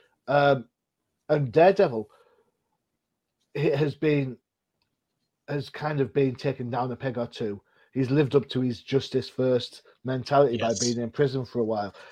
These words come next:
Speaker 1: Elektra, people would say, "No way, it's gonna be a fake, it's gonna be a fake out. Elektra's not gonna be Daredevil. She's not gonna be this." She's been a pretty damn good Daredevil, in fairness,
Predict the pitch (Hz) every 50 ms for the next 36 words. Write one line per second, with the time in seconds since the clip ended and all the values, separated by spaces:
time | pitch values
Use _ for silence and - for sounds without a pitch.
0 | - _ - 139 147 147 160 160 156 - - - 139 113 110 110 _ _ _ _
1 | _ _ _ _ _ _ _ _ _ _ _ _ _ _ _ _ _ _ _ -
2 | - - - 165 151 143 143 139 - - 147 135 135 147 170 180 170 165 170 165
3 | 160 147 139 120 - - 156 147 135 143 143 139 - - 151 147 147 143 139 -
4 | _ - 143 - - 202 147 151 143 143 - 160 151 147 143 - 127 113 - 127
5 | 139 135 - 131 113 127 131 120 - 127 117 117 120 110 - 127 120 120 110 117
6 | 107 95 101 98 - - 117 110 135 117 127 127 117 117 117 113 117 104 101 -
7 | - - - - - _ _ _ _ _ _ _ _ _ _ _ _ _ _ _
8 | _ _ _ - - - 208 208 - 220 214 202 147 - - 226 208 175 135 113
9 | - 170 196 214 190 147 180 202 139 - - 156 180 208 202 147 117 110 127 156
10 | 160 - _ _ _ - 120 107 - 160 170 190 180 135 135 143 143 - -